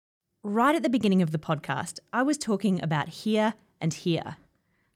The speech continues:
This one is nice and easy to remember. Here, meaning in this place, is spelled H E R E, which is similar to where, W H E R E.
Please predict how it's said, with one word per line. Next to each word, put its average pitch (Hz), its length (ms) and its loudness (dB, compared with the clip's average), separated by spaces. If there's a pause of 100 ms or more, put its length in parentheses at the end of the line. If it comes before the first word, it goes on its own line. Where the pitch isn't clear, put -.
This - 220 -2
one 320 220 0
is 170 200 -2
nice 185 340 0
and 190 160 -2
easy 156 280 0
to 160 120 -2
remember. 147 520 -2 (560)
Here, 196 440 -4 (120)
meaning 175 480 2 (160)
in 170 220 6
this 165 200 -2
place, - 560 -2 (340)
is 180 120 -2
spelled 190 380 0 (140)
H 254 360 -2
E 196 320 4
R 147 260 2
E, 214 380 -2 (380)
which 185 180 -4
is 175 40 -4
similar 170 420 -2 (100)
to 269 100 -2
where, 262 440 0 (420)
W 220 500 2
H 151 260 -2
E 151 180 -2
R 143 260 -2
E. - 300 -10